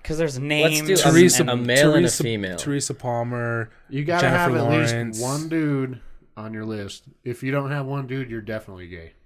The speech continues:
Speaker 3: Jason Momoa.
Speaker 4: There you
Speaker 2: There
Speaker 4: go.
Speaker 2: you go.
Speaker 4: You made it.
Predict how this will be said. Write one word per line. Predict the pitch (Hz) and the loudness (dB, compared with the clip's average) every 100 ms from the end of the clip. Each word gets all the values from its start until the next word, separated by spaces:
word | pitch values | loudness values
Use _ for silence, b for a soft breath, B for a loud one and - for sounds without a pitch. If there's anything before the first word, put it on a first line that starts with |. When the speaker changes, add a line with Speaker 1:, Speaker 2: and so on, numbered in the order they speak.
| _ | _
Speaker 3:
Jason | - 113 110 113 | -8 -6 -2 -2
Momoa. | 107 107 107 107 107 107 107 - - | -2 -2 -2 -2 -2 -4 -6 -12 -16
Speaker 4:
There | 95 90 | -12 -8
you | 90 | -8
Speaker 2:
There | 85 | -8
Speaker 4:
go. | 76 | -8
Speaker 2:
you | |
go. | 71 71 - 101 | -10 -14 -16 -12
Speaker 4:
You | 101 | -10
made | 98 87 | -8 -10
it. | 87 | -14